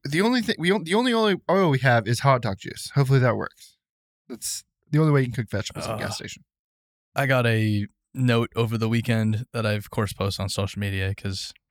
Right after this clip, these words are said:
Speaker 2: you know,
Speaker 1: Why
Speaker 2: you,
Speaker 1: wouldn't you?
Speaker 2: you send something dumb to me, I've, I'm gonna put it on the internet. Like,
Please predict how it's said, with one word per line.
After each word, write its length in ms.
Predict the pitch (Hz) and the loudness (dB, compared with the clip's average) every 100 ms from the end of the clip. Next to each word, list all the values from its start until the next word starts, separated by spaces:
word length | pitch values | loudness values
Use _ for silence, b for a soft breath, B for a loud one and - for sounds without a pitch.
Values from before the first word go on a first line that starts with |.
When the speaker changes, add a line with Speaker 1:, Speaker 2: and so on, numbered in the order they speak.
| _ _ _ - | _ _ _ -4
Speaker 2:
you 60 | |
know, 240 | 151 139 127 _ _ - | -4 -4 -10 _ _ -6
Speaker 1:
Why 80 | 110 | -2
Speaker 2:
you, 60 | 104 | 0
Speaker 1:
wouldn't 180 | 104 | -2
you? 80 | 101 - - | -4 -6 -4
Speaker 2:
you 100 | 208 | 0
send 240 | - 262 | 0 0
something 320 | 247 226 131 | 0 0 -2
dumb 260 | 107 123 147 | 2 2 2
to 60 | 104 | 0
me, 220 | 110 139 | 0 -2
I've, 160 | 139 175 - | -4 -4 -2
I'm 160 | 175 | 0
gonna 180 | 190 240 | 2 0
put 200 | - 208 | 2 0
it 40 | 190 | 2
on 140 | 170 | 2
the 80 | 180 | 0
internet. 300 | 202 101 - - | 0 -4 -6 -8
Like, 180 | 110 | -8